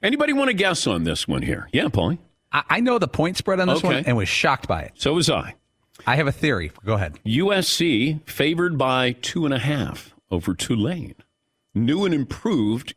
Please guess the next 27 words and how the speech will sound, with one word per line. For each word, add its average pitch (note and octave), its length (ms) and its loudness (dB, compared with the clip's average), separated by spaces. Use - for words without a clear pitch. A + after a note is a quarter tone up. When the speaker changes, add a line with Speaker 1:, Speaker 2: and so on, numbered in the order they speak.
Speaker 1:
Green B2+ 300 2
Wave, A#2+ 420 -2
who, D#3+ 100 0
by F3+ 200 2
the E3 80 2
way, F#3+ 380 2
have A#2+ 380 0
great B2+ 280 0
uniforms. G2+ 520 -2
Yeah. - 160 2
Speaker 2:
Ugh. C#3+ 160 -10
Speaker 1:
Yeah. G2 220 0
Yes, B2 200 2
Paul. C2 300 -4
Speaker 2:
My C3+ 180 2
theory E3+ 460 2
is, D#2+ 320 -2
and G2+ 160 -2
this G#2+ 140 0
is F#2+ 120 0
not G#2 220 0
really G2 180 0
that F2 220 -2
deep, G#2 280 0
is G2 80 0
Speaker 1:
Okay. F2+ 260 0
Speaker 2:
that C#2+ 40 -8